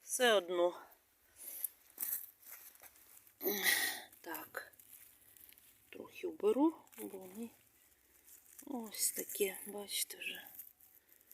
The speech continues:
все пробивається повністю.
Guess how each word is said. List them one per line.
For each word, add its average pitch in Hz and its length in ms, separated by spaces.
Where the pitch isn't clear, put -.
все - 340
пробивається 196 1080
повністю. 190 840